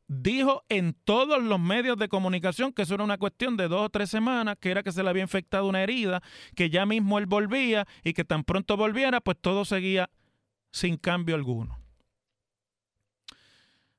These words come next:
Por lo bajo, todo lo que se sabía sobre la salud del presidente del partido, el licenciado Héctor Ferrer, era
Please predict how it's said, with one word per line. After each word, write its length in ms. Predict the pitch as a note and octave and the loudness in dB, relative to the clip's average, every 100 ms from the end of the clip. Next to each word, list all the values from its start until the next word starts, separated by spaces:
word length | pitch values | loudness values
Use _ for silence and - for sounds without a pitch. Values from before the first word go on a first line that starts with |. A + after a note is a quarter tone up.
| _ _ _ _ _ _ _ _ _ _ _ _ _ | _ _ _ _ _ _ _ _ _ _ _ _ _
Por 220 | D#3+ D#3 | 0 2
lo 200 | D3+ C#3+ | 2 2
bajo, 440 | E3+ A3 D#3+ D3 - _ _ _ _ _ _ | 0 0 0 -2 -6 _ _ _ _ _ _
todo 300 | - F3 G#3+ | 0 2 2
lo 120 | A#3 A3 | 0 0
que 120 | G#3+ | -2
se 140 | G3+ | -2
sabía 500 | F#3 F#3 F#3 G3+ F#3+ | 0 0 0 -2 -2
sobre 380 | F3 E3+ E3+ E3 | -2 -6 -4 -4
la 200 | D#3 D3 | -4 -4
salud 360 | - D3 E3 F3 - | -4 -2 -2 -4 -10
del 800 | D#3 C3 D3+ D3+ C#3 C3 D3 C#3 | -12 -2 0 0 -2 -4 -4 -4
presidente 640 | - B2+ C#3+ D#3 F3 F3 | -4 -4 -2 -2 -4 -4
del 120 | E3 D3+ | -4 -2
partido, 580 | D3+ C#3 - F#3+ D#3 | -4 -4 -4 -2 -2
el 60 | C3+ | -2
licenciado 560 | A#2+ C3 A2+ D#3 E3 E3 | -4 -4 -4 -2 -2 -4
Héctor 280 | D3+ E3 | -4 -8
Ferrer, 340 | D3 E3+ G3+ G#3 - - - - | -4 -4 -4 -8 -14 -20 -16 -4
era 340 | D#3+ F3+ | -2 -2